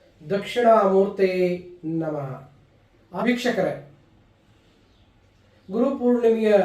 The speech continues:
ಈ ಸುಸಂದರ್ಭದ ಕಾಲದಲ್ಲಿ ಇವತ್ತು ನಾನು ಇಲ್ಲಿ ಕೂತು ಮಾತನಾಡಲು ಶಕ್ತಿಯನ್ನು ನೀಡಿರ್ತಕ್ಕಂತಹ ಪೂಜ್ಯ ತಂದೆ ತಾಯಿ ಗುರುಗಳ ರೂಪದಲ್ಲಿ ನನಗೆ ಪಾಠ ಕಲಿಸಿದ, ವಿದ್ಯೆಯನ್ನು ಹೇಳಿಕೊಟ್ಟ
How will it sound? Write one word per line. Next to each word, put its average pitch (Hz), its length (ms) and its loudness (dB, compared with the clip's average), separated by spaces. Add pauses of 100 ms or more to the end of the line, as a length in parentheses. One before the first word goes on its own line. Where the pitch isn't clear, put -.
(360)
ಈ 196 260 -4
ಸುಸಂದರ್ಭದ 214 760 -2 (300)
ಕಾಲದಲ್ಲಿ 208 840 0 (840)
ಇವತ್ತು 220 760 0
ನಾನು 214 280 -2
ಇಲ್ಲಿ 214 300 -2
ಕೂತು 277 400 -4
ಮಾತನಾಡಲು 214 880 2 (120)
ಶಕ್ತಿಯನ್ನು 262 600 0
ನೀಡಿರ್ತಕ್ಕಂತಹ 208 1200 -2 (760)
ಪೂಜ್ಯ 233 360 2 (120)
ತಂದೆ 214 260 -2
ತಾಯಿ 196 580 4 (160)
ಗುರುಗಳ 214 300 4
ರೂಪದಲ್ಲಿ 226 680 2
ನನಗೆ 208 340 0
ಪಾಠ 233 400 -2
ಕಲಿಸಿದ, 196 340 -2 (460)
ವಿದ್ಯೆಯನ್ನು 214 640 0
ಹೇಳಿಕೊಟ್ಟ 190 540 0